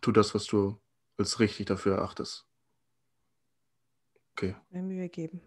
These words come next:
Speaker 2: Ich werd euch nicht aufhalten. Ich kann verstehen, dass Anna nur hier weg will und ich mein,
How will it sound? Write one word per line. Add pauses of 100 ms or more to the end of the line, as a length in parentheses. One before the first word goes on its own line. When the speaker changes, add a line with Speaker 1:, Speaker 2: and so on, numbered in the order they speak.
Speaker 2:
Ich
werd
euch
nicht
aufhalten. (460)
Ich (220)
kann
verstehen,
dass
Anna
nur
hier
weg
will
und (1160)
ich
mein,